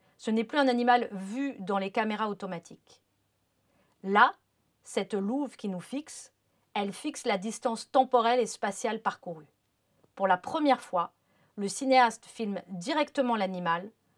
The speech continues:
en l'occurrence la louve dominante de la meute. Un tel dialogue de cinéma, un face-à-face loup humain, renvoie à d'autres séquences, et notamment la séquence de la chouette chevêche, dont la torsion du cou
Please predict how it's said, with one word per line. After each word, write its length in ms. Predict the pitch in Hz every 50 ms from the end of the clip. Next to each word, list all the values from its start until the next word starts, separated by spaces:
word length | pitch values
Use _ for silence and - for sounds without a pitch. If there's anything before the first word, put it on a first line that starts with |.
| _ _ _ -
en 100 | 196 190
l'occurrence 720 | 214 262 269 - - 220 180 180 180 190 202 - - - _ _ _ _ _
la 200 | 185 190 185 185
louve 280 | 208 226 269 269 220 190
dominante 540 | 226 226 220 214 208 202 202 220 240 226 180
de 80 | 185
la 140 | 175 165 160
meute. 420 | 156 156 - - _ - - - _ _ _ _ _ _ _ _ _ _ _ _ _ _ _ _ _ _ _ _ _ _ _ _ _ _ _ _
Un 140 | - 220 220
tel 320 | 220 - - 320 339 254 202
dialogue 440 | 190 226 247 233 254 269 277 233
de 100 | 196 202
cinéma, 500 | 185 - - 202 190 175 170 156 156 - - _ _ _ _ _ _ _ _ _ _ _ _ -
un 160 | 175 180 170
face-à-face 920 | - - - 233 - - 233 208 - - 220 196 180 - - - - - _ -
loup 320 | 196 202 208 233 233 - -
humain, 360 | 208 185 180 175 160 175 220 - _ _ _ _ _ _ _ _ _ _ _ _
renvoie 420 | 185 185 214 247 269 262 302 359
à 80 | 285 233
d'autres 320 | 202 269 311 302 - 262
séquences, 680 | 233 - - 208 - - 185 180 196 247 - - - _ _ -
et 100 | 202 208
notamment 600 | 240 285 311 302 320 277 262 233 208 202 233 269
la 140 | 254 208 208
séquence 380 | 202 - 247 233 - 269 294 262
de 80 | 214
la 140 | 214 202 196
chouette 360 | 196 - - - 262 269 -
chevêche, 640 | - - 254 220 180 180 175 196 - - - - _ _ _ _ _ _ _ _ _
dont 200 | 190 190 254 269
la 140 | 269 254 226
torsion 500 | - - 320 302 - - - - 311 311
du 160 | 240 220 220
cou 320 | 180 - - - 254 277